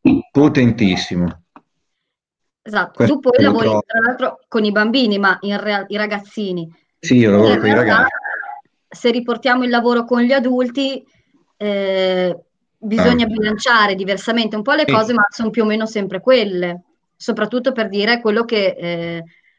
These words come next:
Speaker 2: ehm, che può essere il lavoro con un gruppo.
Speaker 1: La differenza più grossa tra un gruppo di adulti e un gruppo di ragazzi è la crosta che hanno gli adulti.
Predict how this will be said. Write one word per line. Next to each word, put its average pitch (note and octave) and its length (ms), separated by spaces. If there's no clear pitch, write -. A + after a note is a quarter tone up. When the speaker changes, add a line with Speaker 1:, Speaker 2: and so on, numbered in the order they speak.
Speaker 2:
ehm, D#3+ 520
che G#3 180
può G#3+ 160
essere G#3+ 420
il G#3+ 140
lavoro G#3+ 340
con A3+ 240
un G#3+ 140
gruppo. G#3 580
Speaker 1:
La A2+ 160
differenza C#3+ 600
più D#3+ 200
grossa A#2+ 760
tra A2+ 600
un A2+ 160
gruppo E3 300
di C3 100
adulti B2+ 400
e G#2 40
un G2 100
gruppo C3+ 240
di A#2+ 80
ragazzi A#2+ 500
è B2 80
la A2 160
crosta D#3 460
che C3+ 100
hanno A#2+ 180
gli A2 100
adulti. G2+ 520